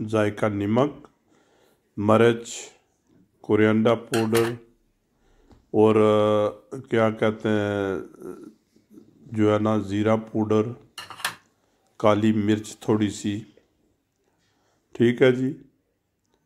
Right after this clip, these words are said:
तो ये जो अजवाइन है, अजवाइन जो है ना, ये थोड़ी सी अजवाइन जो है ये डाल दें, दो अंडे और हाफ,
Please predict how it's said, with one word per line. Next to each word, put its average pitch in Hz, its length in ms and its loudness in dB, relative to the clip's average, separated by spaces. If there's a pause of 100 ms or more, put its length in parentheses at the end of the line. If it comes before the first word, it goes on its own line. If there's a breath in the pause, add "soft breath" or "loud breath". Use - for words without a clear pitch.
(680)
तो 113 80 6
ये 110 280 4
जो 104 300 -4 (340)
अजवाइन 110 640 2
है, 95 140 -2
अजवाइन 113 800 0
जो 113 140 -2
है 104 160 2
ना, 104 180 -2
ये 101 240 -4 (120)
थोड़ी 104 260 -4
सी 101 220 -8
अजवाइन 92 540 -4
जो 95 200 -4
है 87 100 -2 (1120 loud breath)
ये 98 180 2
डाल 87 300 -2
दें, 82 200 -10 (280)
दो 104 320 2
अंडे 104 240 -2 (2000)
और 113 200 4 (160)
हाफ, 110 520 2